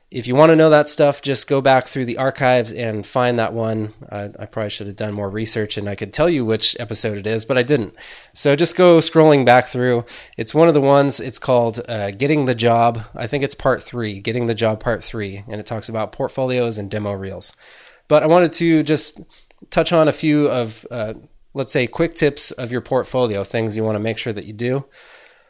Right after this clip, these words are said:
First of all, first and foremost, I should say, you only want the best work in there. You don't want anything that's kinda, eh, so-so, I'm, I'm okay with it, but it's not one of my best pieces. Don't put that stuff in there.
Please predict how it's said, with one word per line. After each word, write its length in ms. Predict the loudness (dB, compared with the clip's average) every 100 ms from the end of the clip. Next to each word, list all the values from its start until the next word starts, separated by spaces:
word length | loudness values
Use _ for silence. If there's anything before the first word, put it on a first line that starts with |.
| _ _
First 300 | 0 2 2
of 100 | 6
all, 240 | 8 6
first 320 | 4 0 0
and 100 | 0
foremost, 460 | 2 4 4 2 2
I 60 | 0
should 220 | -2 -4
say, 360 | 0 0 -2 -8 -20
you 200 | -6 0
only 140 | 2 4
want 180 | 4
the 60 | 2
best 360 | 0 0 0 -2
work 240 | -4 -4
in 120 | -6
there. 260 | -6 -10 -16 _ _ _
You 120 | -2
don't 100 | 2
want 200 | 6 4
anything 480 | 4 0 2 0 2
that's 180 | -2 -2
kinda, 240 | 0 2
eh, 320 | 0 0 0 0
so-so, 800 | 2 2 2 2 4 4 2
I'm, 300 | -2 -6 -10 -14 -20 _ -20 -20 -14
I'm 140 | -6 -4
okay 320 | -2 2 4
with 200 | 4 0
it, 160 | -2 -2
but 140 | -6
it's 140 | -4
not 160 | -4 -2
one 100 | -4
of 60 | -4
my 100 | -2
best 300 | -2 -4 -4
pieces. 400 | -4 -4 -4 -4
Don't 260 | -4 -2
put 160 | -4 -4
that 160 | -4
stuff 300 | -4 -6 -6
in 140 | -8 -8
there. 220 | -10